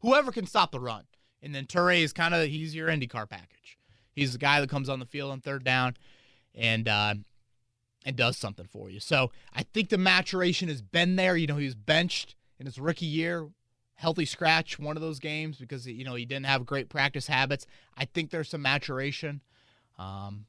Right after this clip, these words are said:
but boy, man, he, he means so much. He means so much to the future of this football team. And, uh, I, I, I think it's on the front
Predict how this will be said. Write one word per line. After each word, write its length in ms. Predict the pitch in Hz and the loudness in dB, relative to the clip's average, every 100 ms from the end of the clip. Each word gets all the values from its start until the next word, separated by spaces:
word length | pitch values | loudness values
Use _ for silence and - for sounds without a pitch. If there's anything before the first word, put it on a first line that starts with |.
| - | -12
but 180 | 110 | -10
boy, 300 | - 139 120 110 | -6 -4 -2 -4
man, 360 | 110 104 104 | -2 -2 -4
he, 160 | 120 156 | -4 -6
he 260 | 117 165 | 4 6
means 260 | 170 143 123 | 6 6 -2
so 180 | - 120 | -4 -4
much. 420 | 107 92 - - _ _ _ | -4 -8 -14 -20 _ _ _
He 160 | - | -6
means 240 | 147 131 - | -4 -4 -4
so 220 | - 143 | -4 -2
much 240 | 131 120 | 0 -2
to 60 | - | -4
the 100 | 104 | -8
future 280 | 127 117 113 | -6 -4 -4
of 60 | |
this 140 | 107 - | -6 -6
football 360 | 120 - 110 | -6 -4 -4
team. 360 | 110 120 113 107 - - - _ _ _ | -4 -4 -4 -4 -12 -20 -20 _ _ _
And, 260 | 107 110 113 | -12 -10 -8
uh, 100 | 113 - | -8 2
I, 160 | 165 143 | 2 4
I, 140 | 160 - | 0 2
I 80 | 156 | 0
think 220 | 170 226 | 2 0
it's 140 | 180 - | 0 2
on 160 | 170 | 2
the 80 | 139 | 2
front 560 | - - - 151 147 | -4 -16 -6 2 2